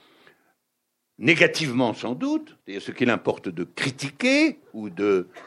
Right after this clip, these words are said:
ou de supprimer, mais également, euh, de ce qu'il importe de mettre à la place ou de, ou de, ou de décider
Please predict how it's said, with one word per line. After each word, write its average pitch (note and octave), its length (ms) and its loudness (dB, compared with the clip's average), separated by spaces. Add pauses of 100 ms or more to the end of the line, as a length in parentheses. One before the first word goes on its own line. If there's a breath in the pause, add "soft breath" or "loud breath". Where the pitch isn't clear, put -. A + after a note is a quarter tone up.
(140)
ou G2+ 60 -10
de F#2+ 120 -2
supprimer, F#3 720 2 (300 loud breath)
mais G#3 220 6
également, G#3+ 800 4
euh, B2 140 6
de A#2 200 4
ce G#2+ 100 -6
qu'il A#2 200 0
importe E3+ 460 4
de G#2 420 4
mettre D3 280 2
à - 20 0
la F#2+ 120 -2
place A3 500 2
ou C#3+ 260 -4
de, A2 320 0 (260 soft breath)
ou A#2+ 120 -10
de, G#2 260 0
ou A#2 100 -6
de G#2 120 -4
décider C#3+ 800 0